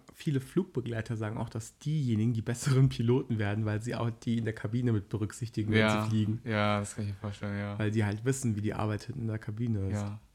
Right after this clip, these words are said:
Speaker 1: <laughs> Doch, das gibt's tatsächlich, da kenn ich auch viele. Das ist auch cool.
Speaker 2: Ja. Das ist schon echt cool. Dann weißt du schon mal so, äh, wie ist das?
Speaker 1: Mhm.
Speaker 2: Kannst du schon mal, wenn du f-, vor allem nicht sicher bist, so, weil dieses Leben als Pilot, also als,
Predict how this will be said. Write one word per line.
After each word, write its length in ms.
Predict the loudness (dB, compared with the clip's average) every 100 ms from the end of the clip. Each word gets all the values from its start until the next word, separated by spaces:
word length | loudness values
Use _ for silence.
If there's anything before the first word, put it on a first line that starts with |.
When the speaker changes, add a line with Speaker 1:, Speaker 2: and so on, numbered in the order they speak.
| -6 -4
Speaker 1:
<laughs> 160 | -4 -8 -20 -18 -4
Doch, 160 | -2
das 160 | -2 -4
gibt's 200 | -4 -4
tatsächlich, 560 | -6 -4 -4 -6 -6 -8
da 80 |
kenn 240 | -6 -4 -2
ich 100 | -4
auch 160 | -8
viele. 300 | -8 -4 -4 -4
Das 80 |
ist 140 | -6 -6
auch 160 | -10 -10 -8
cool. 180 | -8 -8 _ _
Speaker 2:
Ja. 240 | -4 -4 -6 _ _ _ -16 -14
Das 60 |
ist 40 | -12
schon 80 | -10
echt 200 | -12 -10
cool. 80 | -4
Dann 160 | -2 2
weißt 200 | 2 0
du 60 |
schon 160 | -2 0
mal 140 | 0
so, 360 | 2 2 2 0
äh, 200 | -4 -4
wie 80 | -4
ist 240 | -4 -6
das? 400 | -4 -4 -6 -14 -2
Speaker 1:
Mhm. 380 | 2 2 2 -4 -10 -6
Speaker 2:
Kannst 220 | -6 -4
du 40 |
schon 160 | -4 -2
mal, 160 | -2 -2
wenn 240 | -2 0 0
du 140 | -2
f-, 160 | -6 -12 _ -4
vor 140 | 0
allem 180 | 2 2
nicht 240 | 0 -4
sicher 320 | -8 -6 -6
bist, 320 | -8 -10 -12 -8
so, 300 | -6 -6 -8 _
weil 100 | -4
dieses 360 | -4 -4 -8 -4
Leben 260 | -4 -2 -6
als 160 | -10
Pilot, 480 | -8 -4 -2 -2 -4
also 160 | -6 -6
als, 300 | -6 -10